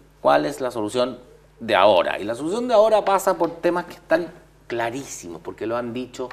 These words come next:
todos, la gente que protestó en Las Condes, la gente que protestó en Maipú, la gente que protestó en Punta Arenas, en Arica, en La Serena, donde sea.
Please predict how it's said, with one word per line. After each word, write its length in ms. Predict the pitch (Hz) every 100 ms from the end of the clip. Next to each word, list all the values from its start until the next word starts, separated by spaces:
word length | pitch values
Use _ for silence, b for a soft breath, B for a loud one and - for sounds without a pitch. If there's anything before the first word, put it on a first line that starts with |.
| B B _ _
todos, 680 | 139 147 95 80 73 - -
la 140 | 98
gente 380 | - 107 98 95
que 80 | 85
protestó 360 | 85 82 78 76
en 100 | 69
Las 120 | 76 -
Condes, 460 | 92 95 98 90
la 60 | 90
gente 160 | 90 85
que 60 |
protestó 220 | 78 -
en 100 | 78
Maipú, 520 | 76 78 - 101 104 104
la 80 | 82
gente 140 | 82
que 40 | 80
protestó 280 | 78 76 76
en 40 |
Punta 300 | - 80 76
Arenas, 320 | 92 101 101
en 60 | 85
Arica, 340 | 78 101 101
en 240 | 92 87 78
La 100 | 87
Serena, 320 | - 90 127
donde 200 | 110 101
sea. 280 | 95 73 64